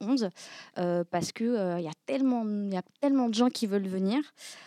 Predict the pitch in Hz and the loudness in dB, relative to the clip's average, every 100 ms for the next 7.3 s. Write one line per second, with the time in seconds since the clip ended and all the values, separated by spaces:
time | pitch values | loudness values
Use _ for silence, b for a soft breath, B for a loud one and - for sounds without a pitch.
0 | B - 190 185 202 226 226 277 302 330 | B -6 -4 -2 0 2 6 6 6 6
1 | 311 269 - 302 - 233 226 220 269 262 | 6 2 2 -6 0 2 2 4 4 6
2 | 226 254 - - 208 226 254 220 202 220 | 4 4 -2 0 2 2 0 -4 -10 -10
3 | 202 - 233 214 220 220 214 208 202 233 | -12 -6 0 2 2 2 0 0 0 0
4 | 180 180 202 190 185 180 180 B B B | 0 -4 -6 -4 -4 -6 -10 B B B
5 | B - 180 175 170 170 170 175 - 208 | B -2 0 0 0 -2 -2 -6 -6 -2
6 | 190 196 226 202 208 247 214 - 226 233 | 0 2 4 6 6 6 4 -2 -4 -4
7 | 202 175 - | -4 -6 -16